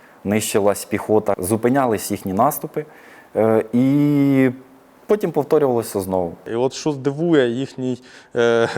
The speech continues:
Speaker 2: <laughs> їхні м'ясні штурми. Е, монотонна робота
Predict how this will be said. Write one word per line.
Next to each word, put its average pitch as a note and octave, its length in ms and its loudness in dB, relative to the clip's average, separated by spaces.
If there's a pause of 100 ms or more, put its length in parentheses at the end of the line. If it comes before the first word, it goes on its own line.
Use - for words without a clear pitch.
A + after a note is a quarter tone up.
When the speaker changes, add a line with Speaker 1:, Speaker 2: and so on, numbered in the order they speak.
(220)
Speaker 2:
<laughs> - 340 -18
їхні C3+ 340 -8
м'ясні D3 340 -6
штурми. A2 560 -8 (360)
Е, A#2+ 140 2
монотонна D3 560 0
робота C#3+ 560 0